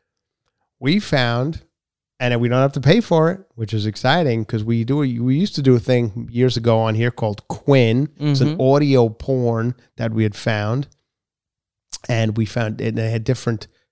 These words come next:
Speaker 1: topics that they would go through, and then Quinn began to charge us, you know, like, "Enough with your free stuff. You wanna,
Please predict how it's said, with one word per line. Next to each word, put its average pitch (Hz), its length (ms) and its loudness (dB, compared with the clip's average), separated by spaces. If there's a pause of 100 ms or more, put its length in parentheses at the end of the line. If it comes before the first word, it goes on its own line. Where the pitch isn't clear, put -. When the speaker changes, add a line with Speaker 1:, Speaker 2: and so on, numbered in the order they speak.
(260)
Speaker 1:
topics 123 520 -4
that - 140 -6
they 120 80 -2
would 117 160 -2
go 117 200 0
through, 123 340 -2
and 127 140 -2
then 113 240 -2 (380)
Quinn 123 300 2
began 113 260 0
to 107 100 -14
charge 143 460 0
us, 110 240 -12
you 117 60 -2
know, 113 80 -2
like, 110 100 -2
"Enough 120 240 -2
with 123 140 -6
your 120 100 -2
free 135 300 -2
stuff. 139 440 0
You 120 80 -2
wanna, 117 320 0